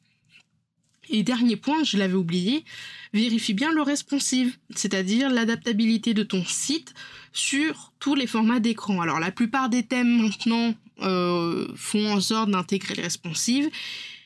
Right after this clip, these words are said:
Il reste quand même des thèmes où le responsive, il est un peu bancal. Donc, fais attention si tu fais ton site avec des thèmes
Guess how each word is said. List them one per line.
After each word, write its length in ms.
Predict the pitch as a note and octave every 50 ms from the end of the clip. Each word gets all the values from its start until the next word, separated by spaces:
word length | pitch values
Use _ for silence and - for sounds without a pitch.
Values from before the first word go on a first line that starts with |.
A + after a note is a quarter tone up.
| _ _ -
Il 140 | B3+ B3
reste 240 | A#3+ B3 B3+ A#3+ -
quand 100 | - B3
même 220 | A3+ A3+ A3 A3 G3+
des 140 | G3+ G3
thèmes 300 | F#3+ - G#3+ A#3 B3+ B3 A#3+ -
où 180 | A3 A3 A3+
le 120 | A3 G#3 F#3
responsive, 680 | F3 F#3+ F#3 F#3 - F3+ E3+ - - - A#3 A#3+ A#3
il 100 | A3 F#3+
est 20 | F#3
un 160 | F3 F3+ F#3
peu 180 | - - A#3
bancal. 500 | G3+ F#3+ G3 G3+ F#3+ - F#3+ E3 - G2 -
Donc, 260 | - E3+ E3 - - - -
fais 240 | - - - A#3+
attention 560 | A#3+ A3 A3+ G#3+ G3+ G3 - A#3 A3+ A3+ A3+ G3+
si 240 | - - - G3
tu 160 | - - F#3+ F3
fais 280 | - - - G#3 G#3
ton 140 | G3 G3+ F#3
site 300 | F3+ - - - G3+ G3+
avec 240 | F3+ F3 F3 E3+ E3+
des 140 | E3 F3+ F3+
thèmes 380 | - G#3 G3 G3 G3 F#3+ -